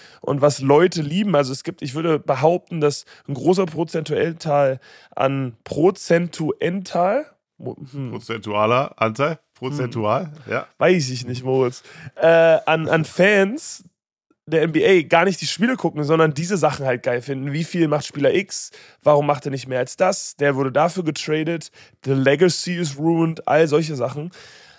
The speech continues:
Speaker 1: Ähm, und deswegen ist es noch da. Ich würde aber sagen, und Steve Kerr hat einen Vorschlag gemacht, fand ich wirklich sehr gut.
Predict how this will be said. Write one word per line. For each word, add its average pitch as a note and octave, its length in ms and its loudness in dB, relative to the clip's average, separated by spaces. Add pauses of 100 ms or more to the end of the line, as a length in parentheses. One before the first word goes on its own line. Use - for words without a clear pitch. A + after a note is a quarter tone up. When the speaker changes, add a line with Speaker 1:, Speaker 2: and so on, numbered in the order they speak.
(200)
Speaker 1:
Ähm, B2+ 640 0
und C3+ 160 -6
deswegen D3+ 320 0
ist - 160 -6
es F3 100 -10
noch F3+ 120 0
da. F#3 200 6
Ich E3+ 220 -2
würde G#3+ 200 6
aber F#3+ 220 6
sagen, F#3 360 2
und E3+ 120 -4
Steve - 320 -6
Kerr G3 200 4
hat G#3 100 -2
einen E3+ 80 -6
Vorschlag G3 420 0
gemacht, G#3+ 360 -2
fand E3+ 220 -2
ich D#3 120 -4
wirklich E3 220 -6
sehr E3+ 180 0
gut. G3 300 -2